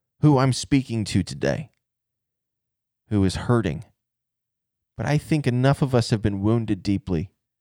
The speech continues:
that this might be applicable to your life. If it's not applicable right now, it may be applicable in the future. When you are wounded,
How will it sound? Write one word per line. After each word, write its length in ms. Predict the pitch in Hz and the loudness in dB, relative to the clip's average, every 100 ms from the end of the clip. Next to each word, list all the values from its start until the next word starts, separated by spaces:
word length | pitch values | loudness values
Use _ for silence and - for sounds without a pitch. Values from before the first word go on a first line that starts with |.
| _ _ | _ _
that 120 | - | -12
this 240 | - 127 - | -4 -4 0
might 180 | 117 - | -2 2
be 140 | 110 | 0
applicable 480 | 104 135 131 98 92 | 2 -2 -2 -4 -4
to 120 | 110 | 0
your 200 | 123 143 | 0 0
life. 400 | 78 - - - _ _ _ _ _ _ - | 0 -4 -12 -20 _ _ _ _ _ _ -14
If 120 | 123 | 0
it's 160 | 120 - | 0 2
not 160 | 165 190 | 2 2
applicable 460 | - 165 175 139 | 2 -2 2 0
right 200 | 143 139 | 2 0
now, 240 | 123 131 113 | 0 0 0
it 60 | |
may 160 | 131 156 | 0 -2
be 200 | 151 131 | -2 -4
applicable 560 | - 139 - 123 101 | -2 -4 -4 -4 -2
in 80 | 98 | 0
the 60 | 95 | -2
future. 440 | - 104 - - _ _ _ _ _ _ _ _ _ _ _ _ - | -4 -4 -4 -10 _ _ _ _ _ _ _ _ _ _ _ _ -12
When 180 | 110 120 | -6 -4
you 180 | 165 160 | -2 -4
are 120 | 139 | -2
wounded, 540 | 120 123 107 80 - | 0 -2 -4 -10 -12